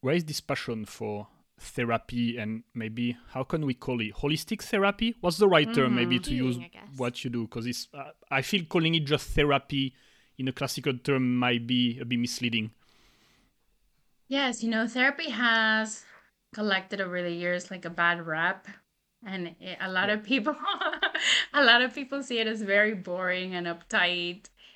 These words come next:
Speaker 2: and there's still a lot of stigma around it. And now that there's so many coaches out there, you know, I think people are more, more used to the term coaching now than therapy. It's,
Speaker 1: Hmm.
Speaker 2: it's kind of like the new thing.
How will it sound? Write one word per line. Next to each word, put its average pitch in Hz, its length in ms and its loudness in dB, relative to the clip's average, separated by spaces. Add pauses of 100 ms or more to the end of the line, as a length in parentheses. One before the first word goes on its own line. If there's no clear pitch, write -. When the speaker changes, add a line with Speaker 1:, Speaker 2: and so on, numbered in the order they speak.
Speaker 2:
and 180 180 -6
there's 180 160 -2
still 220 240 -4
a 220 100 -2
lot 196 120 4
of 196 80 -6
stigma 190 640 -6
around 170 560 -2
it. 170 460 -6 (480)
And 190 600 2 (220)
now 262 320 10
that 254 140 0
there's 247 180 0
so 240 100 -2
many 202 180 -4
coaches 220 460 -4
out 302 360 6
there, 175 180 0
you 170 160 -4
know, 175 120 -2
I 175 180 0
think 190 320 -8
people 202 200 -8
are 180 120 -2
more, 180 360 -8 (280)
more 190 180 -8
used 180 300 -12
to 175 80 -10
the 165 80 -6
term 175 240 -10
coaching 208 680 -6
now 247 340 -6
than 190 200 -8
therapy. 185 560 -2
It's, 160 320 -8
Speaker 1:
Hmm. 117 100 -14
Speaker 2:
it's 175 140 -12
kind 185 180 -6
of 180 60 -6
like 175 220 -8
the 170 80 -8
new 175 180 -8
thing. 180 680 -12